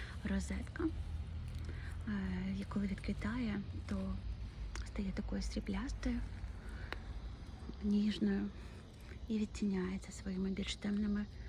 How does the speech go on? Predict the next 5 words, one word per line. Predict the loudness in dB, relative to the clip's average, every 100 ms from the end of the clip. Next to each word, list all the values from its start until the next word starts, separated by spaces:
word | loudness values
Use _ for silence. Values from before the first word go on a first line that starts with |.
| -8 -8 -4 -2
бутончиками. | -2 0 0 0 0 -2 0 0 0 -2 -2 -2 -2 -6 -6 -6 -6 -6 -6 -6 -6 -6 -6 -8 -8 -2
Теж | 0 0 0
дуже | 0 2 0
класний | 0 2 2 2 0
сорт, | 0 0 0 0